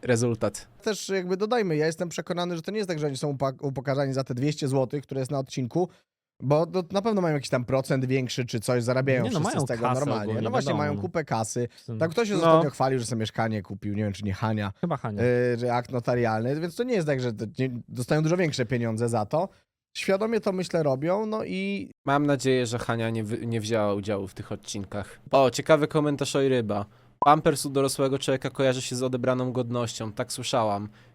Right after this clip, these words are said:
Speaker 1: Każda starsza osoba albo po wy-, osoba po wypadku, która musiała założyć pampersa, mówiła, że czuje, że odebrano jej godność.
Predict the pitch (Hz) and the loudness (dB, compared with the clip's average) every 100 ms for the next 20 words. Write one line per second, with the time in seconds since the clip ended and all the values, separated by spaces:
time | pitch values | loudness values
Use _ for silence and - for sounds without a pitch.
0 | - 139 135 139 - 127 - 120 135 131 | 2 2 4 0 0 0 0 0 0 4
1 | 131 127 123 123 117 - - 131 123 123 | 4 4 0 -4 -4 -4 -4 -2 -2 -2
2 | 117 135 135 127 131 127 120 127 117 127 | -2 0 0 -4 -2 -2 0 0 2 0
3 | 120 - 120 120 127 - 123 117 123 120 | -2 -4 -2 0 0 0 -2 0 0 0
4 | 117 135 127 120 117 117 117 113 113 120 | -2 0 0 0 0 0 0 -2 -2 -2
5 | 110 101 101 - | -2 -4 -8 -10